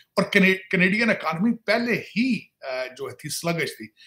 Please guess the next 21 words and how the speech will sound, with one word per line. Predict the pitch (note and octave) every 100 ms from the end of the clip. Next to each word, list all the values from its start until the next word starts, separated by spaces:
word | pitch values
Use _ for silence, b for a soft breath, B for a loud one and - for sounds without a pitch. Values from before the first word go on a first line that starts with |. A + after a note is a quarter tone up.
| B _
अ, | D3+ D3 E3
अब, | F3
अब | G3 F3+
उनकी | G3+ F#3
टोन | F#3 F#3 G3
देखें | E3+ E3+ E3+
जो, | E3+
अ, | - D3+
डोनाल्ड | C#3+ C#3 C#3+ E3
ट्रंप | E3+ E3
साहब, | F3 E3+ D#3
अ, |
अ, | D#3 D3+ D3 C#3
ट्रूडो | C#3 E3 E3+
साहब | E3+ F3
की | - D#3
जो |
रिसेंट | C3 D3 G3 F3+
स्टेटमेंट | D#3 D3 E3+ E3
आई | E3
है | G3